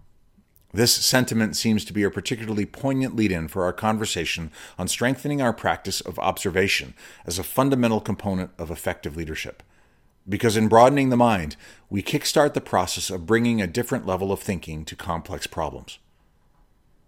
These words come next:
In this episode, we'll talk about the role of observation in our practice of leadership, why it is so relevant, and how to do it better, especially in the context of the adaptive challenge you've identified. What is the practice of observation?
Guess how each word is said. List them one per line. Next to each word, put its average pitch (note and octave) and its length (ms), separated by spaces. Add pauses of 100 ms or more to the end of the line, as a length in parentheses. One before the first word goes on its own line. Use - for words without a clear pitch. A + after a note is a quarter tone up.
(420)
In A2 80
this C3 160
episode, G2+ 460 (260)
we'll A2+ 80
talk C3+ 260
about D#3+ 220
the C3 60
role A#2+ 240
of G2+ 60
observation G2 720
in D#2 120
our D#2+ 100
practice - 460
of D2 100
leadership, D2+ 440 (440)
why G#2 240
it A#2 100
is G2 100
so - 160
relevant, C2+ 460 (300)
and G2+ 100
how A#2+ 140
to A#2+ 80
do A2+ 160
it F#2 100
better, F2+ 340 (440)
especially D3 400
in C3 80
the A#2 40
context G2 600
of E2 140
the F2+ 100
adaptive F2 420
challenge D#2 420
you've E2 100
identified. E2 580 (2250)
What A#2 240
is A2 240
the G2 60
practice - 480
of E2 160
observation? E2+ 600